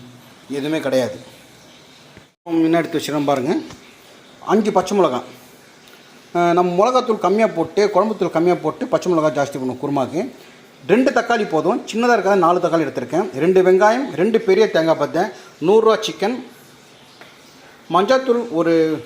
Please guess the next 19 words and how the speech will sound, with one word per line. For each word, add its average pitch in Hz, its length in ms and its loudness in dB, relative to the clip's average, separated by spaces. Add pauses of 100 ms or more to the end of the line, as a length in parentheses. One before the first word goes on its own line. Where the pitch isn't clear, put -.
ஸ்-, - 160 -18 (300)
பிஞ்சு, 233 520 -2 (580)
ம், 156 220 -6
குழம்பு 214 420 0
மிளகாய்த்தூள், 175 560 0 (160)
நான் 180 240 -2
பண்ண 226 320 -2 (220)
செட்டிநாடு, 196 680 -2 (680)
அ, 170 40 -10
மசாலாத்தூள். 156 760 -2
நான் 151 140 -4
சொன்னேன் 196 240 -4
இல்லையா, 170 300 0
அந்த 147 120 -2
மாதிரி 170 300 0
செஞ்சு 170 140 -2
அரைச்சி 151 280 -4
வச்சுக்கலாம். 139 320 -8 (460)
இவ்வளோதாங்க. 170 440 2